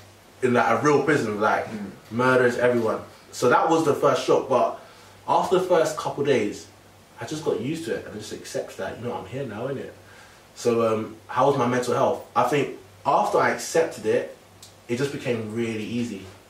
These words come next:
Speaker 1: because this is me. Like, what else am I gonna do? Accept it, be a man, move on. So that's what I did.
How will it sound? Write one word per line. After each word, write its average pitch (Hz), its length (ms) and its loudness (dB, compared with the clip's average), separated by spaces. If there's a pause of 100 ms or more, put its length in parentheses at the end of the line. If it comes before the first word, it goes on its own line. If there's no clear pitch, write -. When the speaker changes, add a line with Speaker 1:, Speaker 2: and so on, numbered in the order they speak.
(160)
Speaker 1:
because 107 480 -2 (1120)
this - 160 -8
is 101 160 -6
me. 123 340 -4
Like, 98 220 -2
what 117 320 2 (160)
else 113 280 -2
am 107 80 -4
I 98 40 -4
gonna 98 200 -2
do? 101 240 -6 (880)
Accept 120 600 -2
it, 107 320 -6 (540)
be 107 140 -4
a 110 40 -2
man, 98 540 -6 (600)
move 87 320 -12
on. 104 300 -6 (420)
So - 160 -18 (380)
that's - 160 -20
what 87 160 -14
I 98 60 -14
did. 120 220 -4